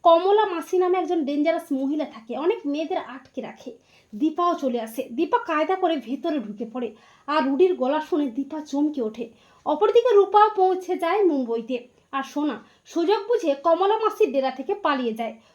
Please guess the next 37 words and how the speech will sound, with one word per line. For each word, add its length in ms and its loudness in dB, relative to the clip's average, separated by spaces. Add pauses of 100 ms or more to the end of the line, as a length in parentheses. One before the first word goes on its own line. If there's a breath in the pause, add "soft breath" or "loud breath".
(100 soft breath)
রূপা 300 0
সোনাকে 360 -2
দেখতে 340 -2
পেয়ে 200 -2
সোনাকে 380 -4
নিয়ে 140 2
পালাতে 520 -2
থাকে, 360 -10 (100)
কিন্তু 220 -6
গুন্ডাগুলো 600 -4 (240 soft breath)
সোনা 280 4
রূপাকে 320 0
আবারও 420 0
ধরে 240 -4
ফেলে। 320 -8 (320 loud breath)
আর 120 -2
ঠিক 220 6 (100)
তখনই 460 4 (340 soft breath)
কালী 320 4
রূপে 260 2
রুদ্রমূর্তি 680 2
নিয়ে 160 6
হাজির 360 -4
হয় 100 2
দীপা। 360 -6
দীপার 480 0
রুদ্রমূর্তি 540 4
দেখে 400 -2
ভয় 420 -4
পেয়ে 200 -4
যায় 180 0
গুন্ডাগুলো। 560 -4 (300 soft breath)
গুন্ডাগুলো 520 2
ভয় 160 4
পেয়ে 220 2
পালিয়ে 320 0
যায়। 240 -8